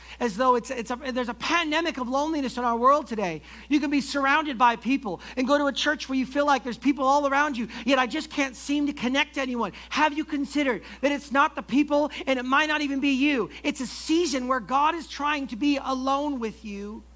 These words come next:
He wants you to turn your loneliness into aloneness with God. And we know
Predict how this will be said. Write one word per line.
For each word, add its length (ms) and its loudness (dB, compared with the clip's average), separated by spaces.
He 120 2
wants 320 2
you 60 -6
to 100 -4
turn 380 0
your 140 0
loneliness 640 0
into 320 0
aloneness 560 0
with 180 -6
God. 400 2
And 120 -4
we 100 -2
know 400 0